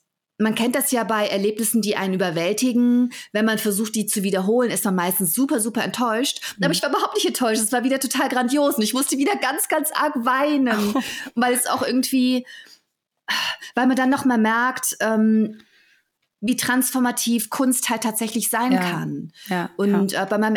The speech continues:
Speaker 1: mein erstes Nick Cave Konzert war eine transformative Erfahrung. So ging's mir jetzt auch bei Hamilton, weil ich dachte, krass, so kann sich das anfühlen, wenn, wenn etwas so gut ist, dass man da rausgeht und man ist dann anders.
Speaker 2: Ja.
Speaker 1: Natürlich nicht grundlegend, aber man ist dann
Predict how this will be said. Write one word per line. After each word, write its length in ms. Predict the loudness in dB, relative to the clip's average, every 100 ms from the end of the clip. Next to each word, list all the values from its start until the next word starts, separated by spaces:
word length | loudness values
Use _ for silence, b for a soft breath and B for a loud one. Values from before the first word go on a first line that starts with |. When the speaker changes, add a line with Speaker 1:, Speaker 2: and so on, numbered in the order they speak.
| -2
Speaker 1:
mein 200 | -2 0
erstes 380 | 0 0 -2 0
Nick 140 | -2 0
Cave 260 | -2 -2
Konzert 380 | -2 -2 -2 -2
war 80 | -2
eine 160 | -2 -2
transformative 760 | -2 -2 0 -2 -2 -2 -4
Erfahrung. 560 | -4 -4 -4 -2 0 0
So 120 | 0
ging's 200 | 0 0
mir 60 |
jetzt 80 | -2
auch 120 | -4 -4
bei 80 |
Hamilton, 720 | 0 2 0 0 0 2 2 0 B B
weil 80 | -4
ich 60 |
dachte, 220 | -2 -4 -4
krass, 400 | -4 -2 0 0
so 80 | -2
kann 220 | 0 0
sich 100 | 0
das 180 | -2 -2
anfühlen, 460 | 0 0 2 0 0
wenn, 140 | -4 -4
wenn 160 | -2 -2
etwas 320 | -2 -2 -2
so 140 | -4
gut 260 | -2 -4 -2
ist, 340 | -2 -2 -4 B B
dass 160 | -4 0
man 100 | 0
da 100 | 0
rausgeht 680 | 0 0 -2 -2 -2 -2 0
und 100 | 0
man 160 | 0 0
ist 180 | -4 -4
dann 140 | -6 -4
anders. 680 | -2 0 0 -2 -4 -6 -4
Speaker 2:
Ja. 160 | -2 0
Speaker 1:
Natürlich 340 | 2 2 2
nicht 180 | 0 0
grundlegend, 680 | 0 0 2 2 2 2 0
aber 140 | 0
man 140 | 0 0
ist 240 | -4 -2
dann 120 | -4